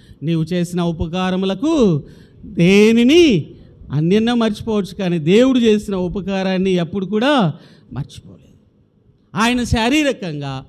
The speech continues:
ఆత్మీయంగా మనందరి జీవితంలో మన బ్రతుకును మార్చిన దేవుడు, మన జీవితాలు మార్చిన దేవుడు, ఇక్కడ చనిపోతే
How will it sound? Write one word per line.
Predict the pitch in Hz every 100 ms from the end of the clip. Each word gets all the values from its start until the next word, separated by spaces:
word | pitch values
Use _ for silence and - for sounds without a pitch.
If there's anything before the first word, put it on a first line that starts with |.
| _
ఆత్మీయంగా | 170 214 214 220 190 156 139 123 127 _ _
మనందరి | 143 170 175 226 240 208
జీవితంలో | 143 208 214 190 170 143 135 - -
మన | 143 170
బ్రతుకును | 135 180 - 247 247
మార్చిన | 220 196 190 - 180
దేవుడు, | 143 135 117 - - _ _ _ _ 175
మన | 208
జీవితాలు | 165 180 277 277 277 269
మార్చిన | 247 220 - 202
దేవుడు, | 160 147 135 120 - - -
ఇక్కడ | 208 208 240
చనిపోతే | - 214 294 285 262 233 175